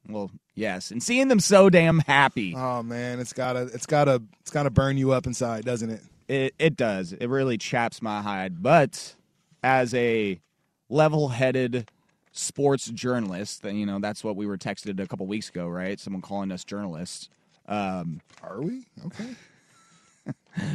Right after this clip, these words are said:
Speaker 2: Written anything?
Speaker 1: Y-, here we are reporting things. Not quite.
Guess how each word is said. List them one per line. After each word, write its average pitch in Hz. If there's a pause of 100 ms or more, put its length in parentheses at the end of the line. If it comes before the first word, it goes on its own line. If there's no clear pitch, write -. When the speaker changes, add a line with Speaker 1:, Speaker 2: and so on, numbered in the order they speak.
(140)
Speaker 2:
Written 98
anything? 107 (260)
Speaker 1:
Y-, 196
here 247
we 277
are 220
reporting 165
things. 107 (420)
Not 139
quite. -